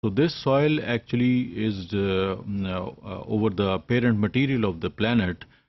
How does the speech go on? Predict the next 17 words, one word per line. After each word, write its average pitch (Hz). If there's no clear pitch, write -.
and, 101
uh, 98
deposited 117
by 104
certain 101
agents, 104
which 95
is, 104
uh, 95
uh, 95
one 107
of 95
the 95
very 98
important 95
is 90
water, 120